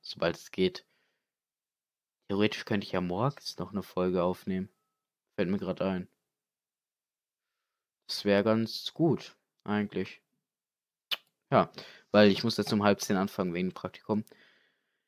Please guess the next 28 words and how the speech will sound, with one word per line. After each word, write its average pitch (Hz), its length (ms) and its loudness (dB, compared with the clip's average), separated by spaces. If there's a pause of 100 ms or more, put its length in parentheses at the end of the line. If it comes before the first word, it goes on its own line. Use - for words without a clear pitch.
(340)
Ja, 175 160 12 (240)
das 123 180 2
war 123 60 10
jetzt 123 120 6
mal 127 80 6
eine 110 80 6
extrem 120 420 2
lange 117 240 6
Folge. 113 520 4 (380)
Ja, 110 220 0
hoffe, 107 180 2
sie 104 100 0
hat 101 140 2
euch 95 120 -2
gefallen. 104 500 4 (380)
Könnt 101 200 0
ihr 95 60 4
mal 92 120 2
gerne 90 220 2
reinschreiben. 95 640 0 (640)
Äh, 87 360 2
ja, 90 280 -4
ich - 200 -6
habe 92 220 2
bis - 200 -8
zum 82 140 -4
Ende 98 280 4
geschaut, 92 600 -2